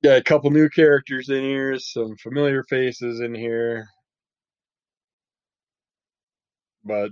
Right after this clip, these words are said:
they basically accept that Rocket and Groot are dead, have a little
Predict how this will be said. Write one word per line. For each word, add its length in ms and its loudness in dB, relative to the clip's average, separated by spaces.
they 240 -4
basically 1040 0
accept 480 -2
that 160 2
Rocket 360 -2
and 180 -6
Groot 180 -4
are 120 -2
dead, 460 4
have 220 0
a 60 -4
little 540 -4